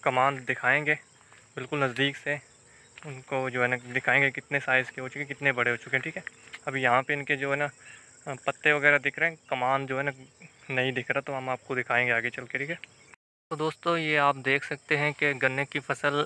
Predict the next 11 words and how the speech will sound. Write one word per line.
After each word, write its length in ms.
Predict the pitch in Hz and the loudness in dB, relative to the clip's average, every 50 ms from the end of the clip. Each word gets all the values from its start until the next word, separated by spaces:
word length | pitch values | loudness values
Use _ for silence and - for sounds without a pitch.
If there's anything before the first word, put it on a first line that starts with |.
| - - | 0 -2
इतनी 300 | 160 143 - 160 156 156 | -4 -2 -2 0 0 0
बड़ी 240 | 143 139 135 135 139 | 4 4 4 4 4
हो 140 | 131 131 135 | 0 0 -2
चुकी 280 | - - 165 - 165 151 | -2 -6 -6 -2 -2 -2
है, 180 | 131 143 156 160 - _ _ _ _ - - - - - - _ _ _ - | 0 0 0 -2 -2 _ _ _ _ -20 -20 -20 -20 -20 -20 _ _ _ -10
लेकिन 360 | - 143 139 139 151 151 151 - - - 170 | -6 -6 -4 -2 -4 -4 -4 -6 -10 -8 -4
ये 160 | 147 139 151 | 2 4 6
आप, 300 | 151 151 147 147 156 - 165 | 6 4 4 0 -4 -2 0
हम 220 | 151 147 151 151 | 0 2 2 2
आपको 300 | 147 143 - - - 151 | 0 0 0 -2 -4 -4
इतने 320 | 143 - 151 147 147 143 | -4 -4 -4 -4 -4 -4